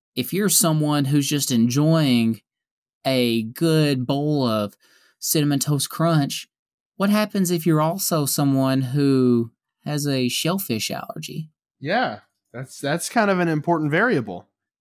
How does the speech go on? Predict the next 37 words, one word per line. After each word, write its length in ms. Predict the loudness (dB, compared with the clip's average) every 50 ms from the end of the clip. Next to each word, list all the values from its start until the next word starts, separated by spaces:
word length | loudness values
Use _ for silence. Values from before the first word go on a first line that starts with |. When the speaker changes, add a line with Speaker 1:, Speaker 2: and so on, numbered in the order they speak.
| _ -2
Speaker 1:
Like, 180 | -2 -2 -2 0
that's, 340 | -2 -4 -2 -2 -6 -8 -8 _ -6
that's 220 | -4 -2 -2 0
some, 240 | 0 0 0 0 0 -2
that's 200 | -4 -4 -4 -6
life-threatening. 720 | -4 0 0 0 0 0 -4 -8 -6 -6 -4 -4 -4 -2
That's 240 | -2 -2 -2 -2 -2
like 260 | -2 -2 -2 -4 -6 -4
anaphylaxis 880 | -2 0 0 0 0 -2 -2 -2 0 0 -2 -4 -6 -10 -10 -10 -8 -8
right 200 | -8 -8 -8 -10
there. 320 | -12 -12 -12 -12 -14 -14 _ _ _ _ _ _ _ _ _ -4
You 100 | 0 0
know, 340 | 2 2 0 0 -2 -6 -6 -4
what 180 | -2 -2 -2
if 80 | -2 -2
s-, 180 | -4 -6 -8 -10 _ _ -20 -20 _
someone 320 | -4 -2 0 2 2 2 2
that 120 | 2 0 0
has 240 | 0 0 -2 0
that, 260 | 0 0 0 -2 -4 -6 _ -20 -20 -20 _ -6
or 120 | -2 -2
what 220 | 0 2 2 2 2
if 160 | 0 -2 0
you're 120 | 0 0
giving 280 | 2 2 2 2 2 2
this 220 | 2 2 0 0 0 0
to 60 | 2
your 180 | 2 2 2
kid 640 | 0 -4 -2 0 2 2 4 2 2 2 0 -2 -6 _ _ _ _ -4
and 520 | 0 0 2 4 4 4 2 2 0 -2 -6 _
they 200 | -6 -2 -2 0
swallow 640 | 0 -2 -4 -2 0 2 2 2 2 2 2 0 0
a 60 | -2
piece 280 | -2 -2 -2 0 0 0
of 80 | -2 -2
string? 640 | -2 -2 -2 -2 0 0 0 0 0 -4 -8 -12 _ _ _ _ _ _ -18
Speaker 2:
Yeah. 920 | -16 -14 -14 -12 -12 -12 -12 -12 -10 -10 -10 -10 -10 -10 -10 -10 -10 -12